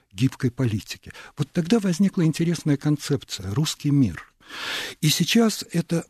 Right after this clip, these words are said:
превратилось, э, ну, в достаточно такое, м, однозначное, скажу так мягко,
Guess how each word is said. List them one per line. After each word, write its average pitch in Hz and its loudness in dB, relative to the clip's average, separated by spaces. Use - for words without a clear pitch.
превратилось, 165 2
э, 147 -6
ну, 147 4
в 196 -6
достаточно 151 0
такое, 143 0
м, 135 4
однозначное, 143 2
скажу - -10
так - -14
мягко, - -2